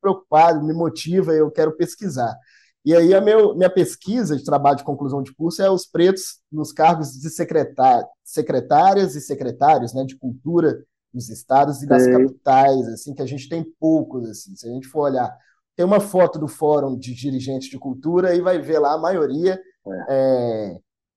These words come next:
Speaker 1: é branco, né? Quase que na totalidade.
Speaker 2: Sim.
Speaker 1: A gente tem uma ministra hoje. É, por que que você acha que ainda tem poucos, poucas pessoas pretas nesses espaços de gestão cultural, nós que somos a maioria,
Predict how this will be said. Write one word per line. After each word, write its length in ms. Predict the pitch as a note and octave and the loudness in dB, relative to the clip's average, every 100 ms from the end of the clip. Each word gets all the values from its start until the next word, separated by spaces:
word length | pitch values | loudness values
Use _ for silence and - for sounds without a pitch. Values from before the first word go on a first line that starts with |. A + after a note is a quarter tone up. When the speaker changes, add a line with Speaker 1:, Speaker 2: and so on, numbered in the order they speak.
| - | -6
Speaker 1:
é 20 | |
branco, 420 | C3 C#3+ C#3 - G#2+ | -2 0 0 -2 -8
né? 140 | B2 C3 | -8 0
Quase 260 | C3+ D3 - | 0 0 -4
que 320 | C#3+ C3 - | -8 -8 -8
na 140 | - B2+ | -6 -4
totalidade. 760 | C#3 C3 C#3+ D3 A2 G#2 F#2+ | -4 -2 -2 -2 0 -2 -2
Speaker 2:
Sim. 40 | F#2 | -8
Speaker 1:
A 80 | A2+ | -12
gente 220 | B2+ C3+ | -12 -8
tem 120 | E3+ E3+ | -2 0
uma 80 | |
ministra 540 | E3+ D#3+ D3+ C#3 - C3+ | 0 -2 -4 -6 -4 -2
hoje. 540 | B2 D3+ E3 D#3+ D#3+ D#3+ _ _ _ _ _ | -2 -2 -2 -4 -10 -14 _ _ _ _ _
É, 140 | D3 C#3+ | -4 -4
por 160 | - | -4
que 120 | - B3+ | -2 -2
que 60 | |
você 120 | - A3+ | 0 2
acha 280 | F3+ F3 E3+ | 4 2 -4
que 80 | |
ainda 260 | D#3+ E3 E3+ | -4 -2 -2
tem 320 | E3 E3 D3 - - | -2 -4 -6 -8 -4
poucos, 840 | E3 F3+ - - B2 G#2 - - - _ _ | 2 2 2 -6 -10 -10 -16 -20 -20 _ _
poucas 280 | - D#3 - | -4 -4 -4
pessoas 380 | - C3+ C3+ A#2+ | -6 -6 -6 -10
pretas 360 | - C3+ C#3+ A#2+ | -6 -6 -6 -6
nesses 320 | B2+ B2+ A2 | -8 -8 -14
espaços 500 | A2+ - B2+ B2+ - | -16 -4 -2 -2 -6
de 80 | B2 | -4
gestão 320 | F3+ F3+ F#3+ | -4 -2 -4
cultural, 440 | G3 G3 F3 E3 F3 | -4 -2 0 2 2
nós 180 | E3+ | 0
que 80 | - | -4
somos 260 | - F3+ E3+ | -10 -6 -4
a 60 | |
maioria, 680 | E3 E3+ D#3+ C3+ E3 D#3+ A#2 | 0 0 0 -2 0 -2 -2